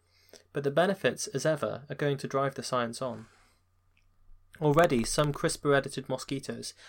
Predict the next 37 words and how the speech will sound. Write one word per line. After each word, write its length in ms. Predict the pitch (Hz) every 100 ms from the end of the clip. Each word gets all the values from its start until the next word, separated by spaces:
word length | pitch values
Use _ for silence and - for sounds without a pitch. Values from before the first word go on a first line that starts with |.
| -
have 100 | -
been 120 | 139
released 300 | 135 143 147
into 200 | 139 -
the 80 | 127
wild 320 | 123 139 120
by 140 | 113 110
Google, 440 | 131 120 - - _ _ _ _ _ _
in 100 | 131
the 80 | 127
hope 220 | - 147
that 100 | -
they 100 | 131
might 220 | 131 131
stop 240 | - 147 -
the 80 | -
spread 300 | - 131 117
of 80 |
the 60 | 120
Zika 320 | 113 120 113
virus. 540 | 110 113 113 113 - - _ _ _ _ _ _ _ _ _ _ _ _
In 100 | 170
this 120 | 202
particular 520 | - - 214 214 170
case, 360 | 151 160 117 -
Google 360 | - 160 156 147
claims 340 | 165 160 151
they're 100 | 135
justified. 680 | 123 139 139 - - - - _ _ _ _ _ _ _
By 120 | 156
releasing 380 | 160 165 180 185
the 60 | 165
mosquitoes 520 | 156 - 151 151 139
in 80 | 139
a 40 |
small 300 | 127 147 135
area, 440 | 135 131 - -